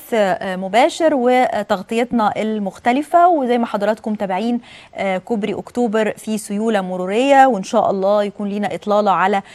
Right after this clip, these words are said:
آه، مناطق أخرى وكباري تانية في القاهرة وطرق، آه، آه، مختلفة تانية، آه، خلال الساعات القادمة. آه، خليني أقول لحضراتكم بعض الأحداث اللي هتحصل على مدى، آه، اليوم النهاردة، عشان اللي ممكن،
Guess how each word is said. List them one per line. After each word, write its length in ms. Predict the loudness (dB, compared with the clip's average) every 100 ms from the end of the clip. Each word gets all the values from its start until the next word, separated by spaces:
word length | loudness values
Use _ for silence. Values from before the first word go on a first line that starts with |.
| -20 -10
آه، 140 | -6
مناطق 460 | -4 -2 -4 -4 -4
أخرى 320 | -4 0 0
وكباري 920 | 2 0 -2 -2 -2 0 2 2 0
تانية 360 | -2 -2 -2 -4
في 100 | -8
القاهرة 480 | -6 -4 0 2
وطرق، 460 | 2 0 0 2 0 -4
آه، 480 | -6 -4 -4 -6 -8
آه، 40 |
مختلفة 540 | -8 -10 -2 0 0 0
تانية، 360 | 2 2 2 0 -8 -14 -4
آه، 140 | -4
خلال 380 | 0 2 2 2
الساعات 420 | -2 2 2 0 -2
القادمة. 720 | -2 0 -4 -2 0 2 2 0 -6 -20 -2
آه، 500 | 6 8 8 6 4
خليني 460 | 2 0 2 2 0
أقول 280 | 0 0
لحضراتكم 600 | -2 -4 -2 0 -2 -4
بعض 400 | 4 8 8 4 0
الأحداث 1160 | -4 -2 -2 -2 -2 -2 -4 -6 -8 -4 -4 -4
اللي 120 | -6
هتحصل 540 | -4 -4 -4 -4 -2 -2
على 260 | -2 -2
مدى، 220 | -2 0
آه، 680 | -2 -4 -16 -14 -4 -2 -2
اليوم 340 | -2 -2 -2 -2
النهاردة، 520 | -4 0 2 4 4
عشان 360 | 4 2 -4
اللي 200 | -4 -4
ممكن، 580 | -4 -4 -4 -4 -4 -6